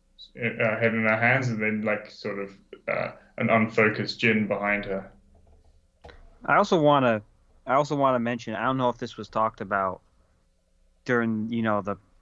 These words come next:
Speaker 2: podcast proper when you talked about this episode, but Jack's friend, Mark Silverman, played by Zach Ward, who,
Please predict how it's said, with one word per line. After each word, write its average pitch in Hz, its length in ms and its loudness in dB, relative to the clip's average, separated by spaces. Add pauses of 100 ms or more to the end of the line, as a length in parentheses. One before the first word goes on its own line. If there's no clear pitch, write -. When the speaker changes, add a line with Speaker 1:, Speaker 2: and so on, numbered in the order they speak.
(220)
Speaker 2:
podcast 110 540 -2
proper 110 340 2
when 98 140 -8
you 95 80 -8
talked 104 300 -6
about 95 240 -2 (180)
this - 180 -8
episode, 98 600 -2 (600)
but 123 260 4
Jack's 123 340 2
friend, 117 500 0 (140)
Mark 104 280 -6
Silverman, 104 640 -4 (580)
played 107 220 0
by 101 180 2
Zach 104 340 0
Ward, 104 440 -2 (840)
who, 107 320 -2